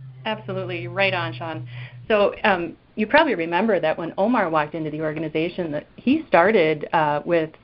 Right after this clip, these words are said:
uh, really a vision toward value-based healthcare, and, and Medtronic has been focused on that for a long time. I think we are probably out in front of the readiness of, of healthcare in general to get as far as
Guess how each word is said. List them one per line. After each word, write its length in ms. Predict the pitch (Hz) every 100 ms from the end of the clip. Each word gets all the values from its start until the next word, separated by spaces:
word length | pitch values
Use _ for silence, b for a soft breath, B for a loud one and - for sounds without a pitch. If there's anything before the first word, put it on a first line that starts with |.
| _
uh, 240 | 170 156 147
really 400 | 190 208 175 165 -
a 100 | 175
vision 320 | 196 233 220
toward 240 | 202 170 160
value-based 460 | 156 165 165 151
healthcare, 500 | 170 170 - 156 156 - B B B B
and, 280 | 185 175 -
and 120 | 190
Medtronic 380 | 196 226 339 -
has 100 | 220
been 160 | 170
focused 300 | 175 190 196
on 120 | 160 156
that 180 | 156
for 100 | -
a 60 | 156
long 240 | 147 151
time. 400 | 156 170 156 151 156 B B B
I 60 | 214
think 180 | 302 320
we 80 |
are 80 | 208
probably 600 | 170 175 175 202 190 -
out 220 | - 160 -
in 180 | 175 170
front 400 | 151 151 339 - -
of 160 | - 160
the 140 | 160
readiness 540 | 151 160 185 196 196 220 -
of, 220 | 160 156 -
of 140 | - 165
healthcare 480 | 170 180 - 170 170
in 100 | 151
general 380 | 156 180 226
to 160 | 240 170
get 260 | 156 170 -
as 120 | 170 -
far 200 | 156 170
as 140 | 165